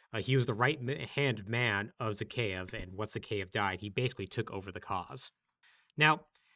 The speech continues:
Task Force one forty-one has gotten very close to busting him multiple times, but every time that slippery guy's just got in the way. But guess what? Good old Private First Class Allen,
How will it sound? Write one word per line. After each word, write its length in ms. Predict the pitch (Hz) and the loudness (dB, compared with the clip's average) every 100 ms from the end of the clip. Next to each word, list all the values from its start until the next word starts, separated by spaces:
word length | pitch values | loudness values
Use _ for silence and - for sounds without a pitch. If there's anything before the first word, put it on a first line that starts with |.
| _ _ | _ _
Task 260 | 170 196 - | 6 6 6
Force 240 | 185 139 | 2 4
one 140 | 151 - | 2 4
forty-one 480 | 165 131 113 127 | 6 6 6 2
has 180 | 107 123 | 4 2
gotten 260 | 127 95 95 | 2 -2 0
very 280 | 123 160 104 | 2 2 2
close 260 | 139 135 | 2 2
to 140 | - 95 - - | 2 -6 -8 -2
busting 320 | 127 - 123 | -2 2 4
him 140 | 117 | 4
multiple 420 | 104 120 117 120 110 | 4 0 -2 -4 0
times, 380 | 113 123 135 - | 2 4 4 0
but 220 | 104 - - - - | -4 -4 -10 -20 -2
every 240 | 117 147 170 | 4 6 8
time 400 | 175 190 180 135 | 10 12 10 6
that 220 | 113 110 | 4 2
slippery 520 | - - 123 143 180 | 0 2 2 4 4
guy's 400 | 160 220 226 185 | 8 10 10 8
just 180 | 170 - | 2 0
got 160 | 151 165 | 2 2
in 80 | 165 | 2
the 60 | |
way. 260 | 151 214 165 | 2 4 4
But 200 | - 90 | 2 2
guess 260 | 147 143 - | 2 4 2
what? 320 | 185 160 - _ - - _ _ _ | 4 4 0 _ -20 -20 _ _ _
Good 160 | - 185 | 4 4
old 400 | 135 151 175 160 | 4 6 6 4
Private 280 | - 170 139 | 8 8 8
First 200 | 175 - | 0 4
Class 280 | 175 170 - | 6 6 6
Allen, 340 | 175 190 185 | 6 6 4